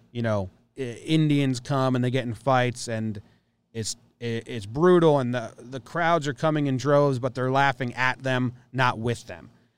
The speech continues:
And, uh, Wild Bill's, like,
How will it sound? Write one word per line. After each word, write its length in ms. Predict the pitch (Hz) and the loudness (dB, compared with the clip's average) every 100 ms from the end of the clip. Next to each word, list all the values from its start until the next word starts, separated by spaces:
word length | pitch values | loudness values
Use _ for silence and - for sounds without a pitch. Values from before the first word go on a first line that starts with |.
| _ _ | _ _
And, 560 | 139 135 127 120 113 - _ _ _ | 0 2 2 0 -2 -6 _ _ _
uh, 500 | 127 123 117 110 101 - _ _ | -2 0 0 0 -4 -8 _ _
Wild 300 | - 135 143 | 0 4 4
Bill's, 360 | 135 143 139 120 | 6 4 4 2
like, 260 | 120 110 | 0 -2